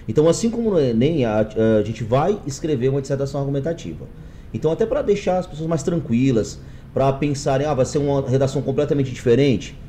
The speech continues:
Não, é uma dissertação argumentativa. A partir desse ponto, a gente vai pensar em como é que vai ser avaliado pra construir a melhor mo-, melhor modelo de texto possível, tá? Bom, vamos lá. É, a gente vai s-, também ser avaliados com cinco critérios, tá?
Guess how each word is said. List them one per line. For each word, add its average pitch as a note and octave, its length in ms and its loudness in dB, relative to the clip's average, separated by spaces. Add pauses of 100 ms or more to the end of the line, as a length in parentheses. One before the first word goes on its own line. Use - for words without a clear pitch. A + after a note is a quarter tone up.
Não, C#3 340 0 (500)
é G#2 120 0
uma C#3 160 2
dissertação D#3+ 480 0
argumentativa. E3 720 0 (380)
A A2 80 -2
partir C3 360 0
desse G3 220 2
ponto, C#3+ 300 0
a - 20 -2
gente C#3 180 -4
vai C#3 200 2 (380)
pensar D#3+ 420 0
em D#3 60 -2
como D#3 180 -2
é D#3+ 80 2
que D#3+ 60 -8
vai E3 120 4
ser E3 140 0
avaliado D3+ 640 4
pra A#3+ 200 0
construir A3 540 0
a F#3 60 2
melhor F3 260 2
mo-, D#3+ 500 0
melhor C#3+ 240 4
modelo D#3+ 240 4
de C#3 120 -4
texto C#3 260 -2
possível, E2+ 520 -4
tá? B2+ 300 -4 (560)
Bom, D#3+ 120 4
vamos G#3 180 4
lá. F#2 240 0 (420)
É, B2 220 0
a C3+ 80 4
gente A3 160 4
vai G#3+ 160 2 (160)
s-, - 220 -12 (100)
também F3 600 4
ser - 200 -2
avaliados B2+ 580 2
com B2 160 -4
cinco E3 280 -4
critérios, A#2+ 560 0
tá? A#2+ 320 -2